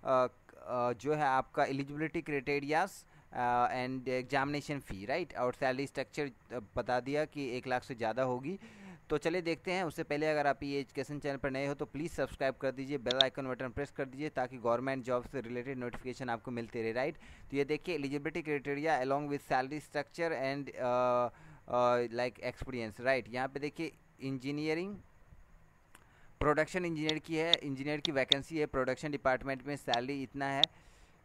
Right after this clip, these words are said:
बीटेक चाहिए chemical engineering से, chemical technology from recognized universities or institution along with sixty percent mark, maximum age thirty year दिया हुआ है, Post qualification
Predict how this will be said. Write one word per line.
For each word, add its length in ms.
बीटेक 440
चाहिए 440
chemical 420
engineering 540
से, 320
chemical 440
technology 480
from 260
recognized 580
universities 600
or 140
institution 800
along 260
with 160
sixty 320
percent 280
mark, 260
maximum 400
age 260
thirty 260
year 280
दिया 220
हुआ 220
है, 140
Post 460
qualification 840